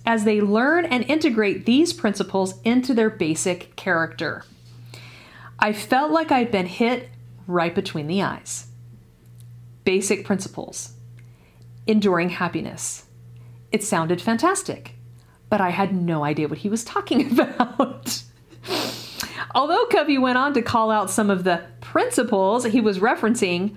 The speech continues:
they were more like concepts, like honesty or kindness,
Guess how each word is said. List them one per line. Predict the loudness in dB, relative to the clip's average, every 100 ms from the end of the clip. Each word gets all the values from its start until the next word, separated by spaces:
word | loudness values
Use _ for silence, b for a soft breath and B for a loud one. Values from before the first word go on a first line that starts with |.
| B B -2
they | 0 2
were | 2 0 -2
more | 2 4
like | 4 2 -2
concepts, | 0 0 2 -2 -2 -2
like | -2 -2 0
honesty | 2 2 0 -2 -4
or | -4
kindness, | -4 0 4 2 2 -8 -8